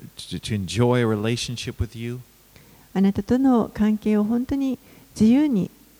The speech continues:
Speaker 2: 楽しむことができます。
Speaker 1: To receive your love.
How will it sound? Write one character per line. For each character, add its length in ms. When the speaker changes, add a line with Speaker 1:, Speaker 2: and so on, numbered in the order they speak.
Speaker 2:
楽 180
し 140
む 120
こ 100
と 120
が 100
で 120
き 120
ま 100
す。 60
Speaker 1:
To 60
receive 420
your 200
love. 400